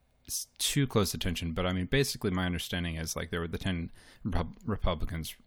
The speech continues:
who, you know, went to meet with Biden once or twice, right? And, uh, obviously we don't know exactly what went on there, how sincere they were, how sincere Biden was. It looked like maybe the Republicans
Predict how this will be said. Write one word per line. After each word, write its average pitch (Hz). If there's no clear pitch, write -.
who, 85
you 92
know, 82
went 87
to 92
meet 85
with 87
Biden 82
once -
or 82
twice, -
right? 85
And, 85
uh, -
obviously 87
we 85
don't 85
know 85
exactly 85
what 80
went 85
on 90
there, 82
how 80
sincere -
they 90
were, 90
how 85
sincere 80
Biden 85
was. 82
It 87
looked 113
like 95
maybe 95
the 90
Republicans 82